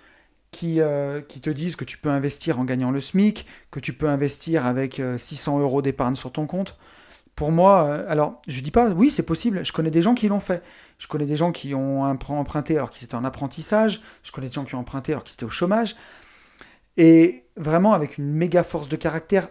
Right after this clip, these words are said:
tout est possible. Mais quand même, euh, c'est un peu compliqué parce que, voilà, si on n'a pas de différé, s'il faut sortir de l'argent d'un coup, ça peut vraiment, vraiment faire des problèmes. Alors que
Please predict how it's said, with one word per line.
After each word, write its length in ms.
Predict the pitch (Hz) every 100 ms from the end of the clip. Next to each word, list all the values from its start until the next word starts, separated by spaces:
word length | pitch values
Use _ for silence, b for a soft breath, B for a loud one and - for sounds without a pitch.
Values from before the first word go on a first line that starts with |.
| _
tout 180 | - -
est 60 | 151
possible. 460 | 147 139 - 120 - b b b -
Mais 340 | 156 175 - _ _ -
quand 140 | 202
même, 340 | 185 185 208 220 _ _ _ _ _ _ _ - -
euh, 260 | 139 131 127 -
c'est 380 | - 151 -
un 80 | 170
peu 140 | - 185
compliqué 500 | 170 - 147 165 151
parce 260 | 123 -
que, 100 | -
voilà, 320 | 131 143 139
si 220 | 147 - 160
on 80 |
n'a 80 | 147
pas 120 | -
de 80 | 151
différé, 540 | 147 - 165 160 175 185 B B B B
s'il 200 | - -
faut 120 | - 147
sortir 340 | 170 - 175
de 60 | 160
l'argent 340 | 151 151 160
d'un 140 | 151
coup, 180 | 143 208
ça 140 | - 151
peut 100 | 147
vraiment, 320 | 139 190 196
vraiment 280 | 170 170 165
faire 200 | 190 170
des 80 |
problèmes. 380 | 175 185 185 190
Alors 280 | 175 160 165
que 200 | 196 190